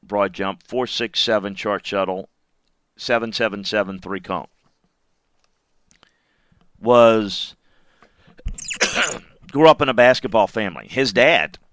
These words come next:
Jimmy Blaylock, played for the Texas Longhorns basketball team and moved on to play for the Glo-, Harlem Globetrotters before, um,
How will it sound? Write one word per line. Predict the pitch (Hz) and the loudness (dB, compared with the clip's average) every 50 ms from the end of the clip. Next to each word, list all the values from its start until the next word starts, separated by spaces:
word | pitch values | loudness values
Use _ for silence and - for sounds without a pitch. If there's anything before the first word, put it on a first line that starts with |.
| _ _ - | _ _ -12
Jimmy | 92 - 131 160 180 175 | -6 -6 -4 -2 -2 -4
Blaylock, | - 110 104 98 90 87 90 92 95 - _ - | -2 -4 -4 -4 -4 -2 -2 -2 -2 -4 _ -6
played | - 117 117 117 110 - | -4 -2 -2 -2 -4 -4
for | - 110 110 | -6 -6 -6
the | 95 95 | -6 -6
Texas | - 120 113 - - 107 95 - | -4 -4 -6 -4 -6 -10 -10 -6
Longhorns | 101 104 117 123 104 82 76 60 - _ _ - - _ _ - | -4 -2 -4 -4 -4 -8 -14 -14 -16 _ _ -20 -20 _ _ -6
basketball | 92 101 104 - - 87 73 67 - | -4 -4 -4 -4 -8 -14 -14 -14 -16
team | - - - _ _ _ _ _ - _ _ _ _ _ _ _ _ _ _ - - | -16 -20 -20 _ _ _ _ _ -20 _ _ _ _ _ _ _ _ _ _ -10 -8
and | 101 101 104 104 104 104 101 101 101 101 98 95 95 95 95 92 _ - | -4 -2 -2 -2 -2 -2 -2 -4 -4 -6 -6 -8 -10 -12 -14 -16 _ -16
moved | 104 104 113 117 104 113 | -10 -8 -8 -6 -4 -2
on | 113 113 113 113 107 | -2 0 -2 -2 -4
to | 98 107 101 95 92 90 87 85 82 _ _ _ _ _ _ _ _ _ _ - _ _ _ _ _ _ _ _ | -6 -8 -8 -8 -8 -10 -14 -16 -20 _ _ _ _ _ _ _ _ _ _ -20 _ _ _ _ _ _ _ _
play | - 113 110 107 | -4 -4 -2 -2
for | - 104 | -2 -6
the | 95 90 | -8 -6
Glo-, | 90 104 - | -6 -6 -6
Harlem | - 107 107 101 95 85 | -4 -4 -4 -4 -4 -6
Globetrotters | 87 101 110 95 - 107 82 76 82 87 85 - - | -6 -6 -6 -6 -6 -6 -6 -6 -6 -8 -12 -18 -16
before, | 90 85 - 104 107 107 107 107 107 98 - _ _ _ _ _ _ _ _ _ _ - | -16 -14 -10 -6 -4 -2 0 0 0 -2 -4 _ _ _ _ _ _ _ _ _ _ -4
um, | 92 92 95 95 92 92 90 92 90 | 0 2 4 4 4 2 0 -4 -10